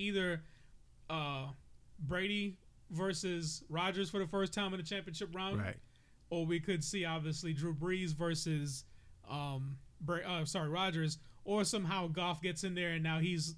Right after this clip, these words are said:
Speaker 1: trying to run for his life on one of these defenses, I think.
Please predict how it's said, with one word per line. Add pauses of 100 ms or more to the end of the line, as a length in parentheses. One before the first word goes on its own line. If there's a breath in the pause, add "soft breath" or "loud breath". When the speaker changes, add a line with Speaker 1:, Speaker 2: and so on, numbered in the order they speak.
Speaker 1:
trying
to (120)
run
for
his
life
on
one
of
these
defenses,
I
think.